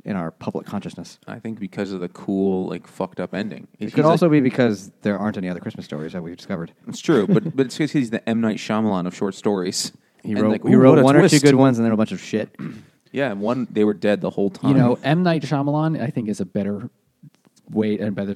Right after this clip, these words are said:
Speaker 3: better way to think of it than Twilight Zone, because most of those M. Night Shyamalan things are really just not that good. Like, it's supposed to be a twist, but it's actually stupid. That's what this is. It's
Speaker 2: Yeah.
Speaker 3: kind of a twist, but it's also just not that good.
Speaker 2: Thank you.
Speaker 1: Yeah.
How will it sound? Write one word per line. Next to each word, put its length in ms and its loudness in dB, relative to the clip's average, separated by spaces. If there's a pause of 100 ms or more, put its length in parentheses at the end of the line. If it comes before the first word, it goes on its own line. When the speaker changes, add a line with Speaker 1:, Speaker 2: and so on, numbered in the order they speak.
Speaker 3:
better 280 -6
way 160 -6
to 60 -12
think 180 -10
of 80 -8
it 160 -8
than 320 -8
Twilight 340 -8
Zone, 380 -2
because 640 -6 (320)
most 380 0
of 80 2
those 260 0
M. 180 -4
Night 140 -4
Shyamalan 500 -6
things 220 -10
are 80 -10
really 280 -10
just 220 -18
not 140 -18
that 160 -18
good. 240 -14 (100)
Like, 220 -12
it's 100 -18
supposed 400 -10
to 80 -6
be 140 -6
a 20 -8
twist, 540 -8 (100)
but 80 -10
it's 100 -20
actually 260 -12
stupid. 420 -6 (420)
That's 220 -4
what 80 -12
this 180 -14
is. 240 -20 (580)
It's 80 -12
Speaker 2:
Yeah. 140 -10
Speaker 3:
kind 220 0
of 80 -2
a 20 -2
twist, 560 -2 (460)
but 60 -2
it's 120 -4
also 220 0
just 180 -6
not 120 -6
that 120 -8
good. 180 -14 (280)
Speaker 2:
Thank 160 -6
you. 80 -12 (840)
Speaker 1:
Yeah. 180 -2